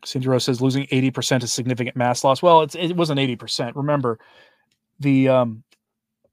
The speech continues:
mass attendance in the United States, uh, has been down significantly. Back in the nineteen fifties, it was seventy-five percent of,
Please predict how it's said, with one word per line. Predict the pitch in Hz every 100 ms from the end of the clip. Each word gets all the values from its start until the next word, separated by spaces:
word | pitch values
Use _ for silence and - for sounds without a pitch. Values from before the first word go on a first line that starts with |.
| _ _ _ _ _ _ _ _ _ _ _ _ _ -
mass | 151 202 202
attendance | 135 143 139 113 -
in |
the | 117
United | 117 117 113
States, | - 120 123 135 - - -
uh, | 120 117 113 113 113
has | 123
been | 113 127
down | 117 120 117 110 - _ _ _ _ _ _ _ _
significantly. | - - 131 131 123 117 110
Back | 113 160
in | 175
the |
nineteen | 151 147 127
fifties, | 135 131 117
it |
was | 113 -
seventy-five | 147 151 135 - 120
percent | - 120 123 113
of, | 113 110